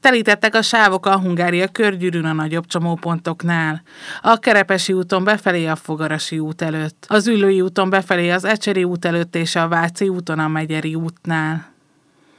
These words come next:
A Rákóczi úton a Barostér és a Blaha Lujza tér között szakaszonként sávlezárás nehezíti a haladást veszélyelhárítás miatt.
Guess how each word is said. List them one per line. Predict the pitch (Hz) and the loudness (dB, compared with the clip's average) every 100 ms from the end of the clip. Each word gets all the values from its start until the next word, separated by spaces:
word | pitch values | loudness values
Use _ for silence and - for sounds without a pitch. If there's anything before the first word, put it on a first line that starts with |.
| _ | _
A | 254 262 | 4 6
Rákóczi | 240 214 208 208 233 | 6 4 2 0 0
úton | 226 220 202 | 0 2 4
a | 202 | 4
Barostér | 185 175 180 175 190 185 | 4 4 2 0 0 0
és | 185 180 | 0 2
a | 180 | 0
Blaha | 175 170 165 | 2 0 0
Lujza | 170 170 175 | 0 -2 -2
tér | 175 180 | -2 -4
között | - 202 202 185 | -2 -2 -2 0
szakaszonként | 240 220 190 190 185 175 180 | -2 0 -2 -2 -4 -4 -6
sávlezárás | 170 170 160 165 175 170 175 | -4 -4 -2 -2 -2 -2 -4
nehezíti | - 175 175 175 175 | -2 -2 -2 -4 -2
a | 175 | 0
haladást | 196 190 175 165 165 | 2 2 2 -2 -4
veszélyelhárítás | 165 156 - 165 170 165 165 165 170 175 165 165 | -8 -8 -6 -4 -2 -2 -2 -2 -4 -4 -4 -4
miatt. | - 170 160 160 170 - | -4 -4 -2 -4 -6 -18